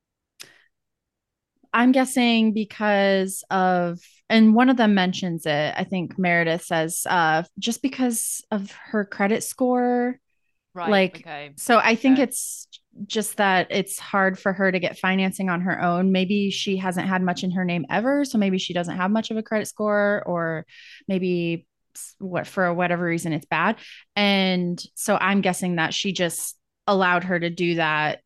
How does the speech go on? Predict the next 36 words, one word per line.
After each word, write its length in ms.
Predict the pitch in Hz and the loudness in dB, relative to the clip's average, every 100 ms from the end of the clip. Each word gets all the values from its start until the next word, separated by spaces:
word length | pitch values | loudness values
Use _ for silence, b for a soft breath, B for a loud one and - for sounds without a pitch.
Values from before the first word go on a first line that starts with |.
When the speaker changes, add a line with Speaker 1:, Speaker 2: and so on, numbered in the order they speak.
| - | -2
Speaker 1:
uh, 240 | 170 156 | 0 0
so 180 | 175 - | -4 -4
that 160 | 165 - | -4 -4
she 160 | - | -6
could 300 | 165 165 160 | -6 -6 -4
get 160 | - - | -6 -4
financing 500 | 170 165 160 165 156 | -2 0 -2 -4 -8
for, 440 | - 156 151 156 180 | -4 -2 -2 -6 -12
Speaker 2:
Yeah, 200 | 175 170 | -8 -4
Speaker 1:
it's 100 | - | 0
a 80 | 208 | 0
really 320 | 180 240 214 | 4 4 4
Speaker 2:
okay. 80 | 170 | 2
Speaker 1:
nice, 180 | 165 - | 0 -2
isn't 240 | 226 285 | 0 4
it, 100 | 269 | 4
like, 180 | 208 214 | 2 0
a 80 | 180 | -4
Range 420 | 156 151 170 202 | -4 -6 -4 0
Rover? 260 | 233 233 240 | 0 0 0
Speaker 2:
It's 120 | 247 | 0
an 40 | |
extremely 840 | 254 - - - - 220 208 196 185 | -2 -8 -14 -14 -12 -10 -8 -10 -12
expensive 540 | - - 180 175 185 | -14 -14 -14 -14 -20
car 200 | - 180 170 | -12 -10 -10
that 100 | - | -14
she 120 | 190 | -12
had. 160 | 180 | -12
This 240 | 226 240 - | -10 -10 -10
one, 180 | 226 214 | -10 -10
then 120 | 220 | -14
she's 240 | - 190 | -14 -16
renting 540 | 185 208 214 - 170 160 | -10 -10 -10 -14 -16 -14
an 100 | 165 | -16
extremely, 560 | - - 190 160 165 | -16 -16 -16 -16 -16
but, 140 | - | -16